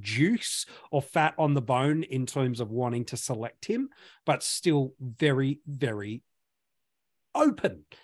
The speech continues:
if you're desperate in there. I wouldn't probably go there, but I see why you would. You made this interesting comment, uh, right at the top of the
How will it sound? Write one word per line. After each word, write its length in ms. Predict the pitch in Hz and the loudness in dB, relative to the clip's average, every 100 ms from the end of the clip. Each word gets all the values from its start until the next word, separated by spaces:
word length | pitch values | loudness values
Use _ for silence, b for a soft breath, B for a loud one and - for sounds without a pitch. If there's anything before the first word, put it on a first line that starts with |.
| _ | _
if 240 | 185 - 180 | 4 4 4
you're 100 | 156 | 4
desperate 440 | 151 135 - 135 | 4 2 -4 -4
in 100 | 113 | -4
there. 180 | 107 107 | -2 2
I 60 | |
wouldn't 280 | 156 196 214 | 6 6 4
probably 240 | 202 214 226 | 2 2 2
go 220 | 226 233 | 0 2
there, 160 | 277 | 0
but 120 | 285 208 | 0 -2
I 60 | |
see 200 | 160 196 | -4 0
why 160 | 180 147 | 2 2
you 100 | 131 | 0
would. 240 | 92 - B B B B | -6 -16 B B B B
You 100 | 190 | 4
made 200 | 220 247 | 6 6
this 160 | 294 - | 4 0
interesting 500 | - 220 240 - 214 | 0 0 -2 -2 -2
comment, 400 | - 160 143 135 _ _ - | 2 2 4 0 _ _ 0
uh, 200 | 139 135 | 2 2
right 320 | 131 156 165 | 4 6 6
at 60 | 151 | 4
the 60 | |
top 220 | 147 151 143 | 0 0 0
of 80 | |
the 180 | 143 135 | -2 -4